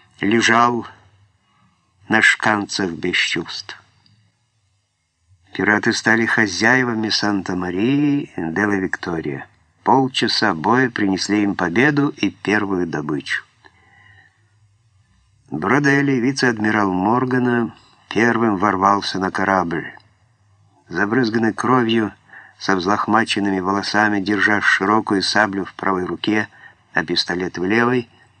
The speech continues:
он повел своих людей к каюте капитана. Там укрылись Хулия, сеньора Магдалена и Педро Хуан де Борик. Живодер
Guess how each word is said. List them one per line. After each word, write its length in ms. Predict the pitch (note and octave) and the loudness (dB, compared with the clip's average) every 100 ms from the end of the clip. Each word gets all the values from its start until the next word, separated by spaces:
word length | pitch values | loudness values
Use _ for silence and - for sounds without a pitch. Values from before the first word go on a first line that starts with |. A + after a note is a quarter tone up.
| _ _ _ _ _ | _ _ _ _ _
он 160 | - G2 | -2 0
повел 320 | G2 A2+ A2+ | 2 2 2
своих 400 | - G#2 G#2 - | 0 0 0 -2
людей 400 | F#2+ F#2 G#2 G#2+ | -2 -2 0 0
к 160 | - - | -2 -2
каюте 440 | G2 F#2+ F#2 F#2+ | -2 -2 -2 -6
капитана. 580 | - E2 E2 D#2+ C#2 - - _ _ _ _ _ _ _ _ _ _ _ - | -6 -6 -6 -8 -10 -12 -20 _ _ _ _ _ _ _ _ _ _ _ -4
Там 180 | E3+ | 0
укрылись 680 | E3 D3 D3+ D3+ C#3+ A#2+ - | 2 2 2 4 4 2 -2
Хулия, 580 | - C#3+ E3+ E3 D#3 D3 | 0 2 2 2 2 0
сеньора 520 | - - G2 A2 G#2 | -2 0 2 2 2
Магдалена 840 | G2 F2+ F2 F#2 C#3 E3 D3+ D3 | 0 0 0 2 2 0 0 0
и 20 | B2 | 0
Педро 460 | B2+ C3 B2+ B2 | 0 0 0 0
Хуан 500 | A2 - G2 G#2+ G#2+ | 0 2 4 4 2
де 100 | G2 | 0
Борик. 500 | F#2 F#2 F#2+ - - - _ _ _ _ _ _ _ _ _ _ _ _ _ _ - | -2 -2 -2 -4 -10 -12 _ _ _ _ _ _ _ _ _ _ _ _ _ _ -8
Живодер 560 | F#2 F#2+ G2 G2+ G2 | -2 0 0 0 -2